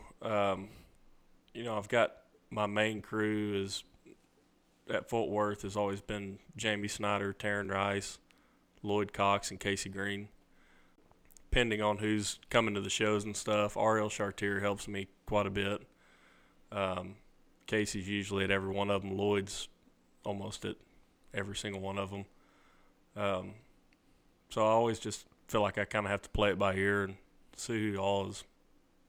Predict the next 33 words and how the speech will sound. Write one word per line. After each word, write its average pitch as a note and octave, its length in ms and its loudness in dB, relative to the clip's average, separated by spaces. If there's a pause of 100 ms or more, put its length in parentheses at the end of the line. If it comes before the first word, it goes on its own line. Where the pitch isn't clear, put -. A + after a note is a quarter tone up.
(120)
all G#2+ 140 2
shows G2+ 260 -4
up. G2+ 240 -2
Bo G#2+ 160 4
Gallion G2+ 380 0
helps G#2 240 -4
me G2+ 120 -6
a G2 40 -2
lot. G2+ 360 0 (360)
I A2+ 80 2
help G#2+ 220 6
him G#2+ 180 2
in G2 100 -2
Fort F#2+ 260 0
Worth, G2 300 0
so, F#2+ 300 -4 (880)
um, G2 440 0 (640)
it's - 100 4
always C#3 240 8
good A2+ 320 4
when G#2+ 140 0
you G#2 120 0
can G2 260 -8 (360)
have G#2+ 400 4
people A2+ 300 4
that G2 180 0
you G#2+ 260 0
help G#2 400 4 (460)
that G#2 180 -2
also G#2 340 2
will G2 140 0
help G#2 260 4
you, G#2 340 -2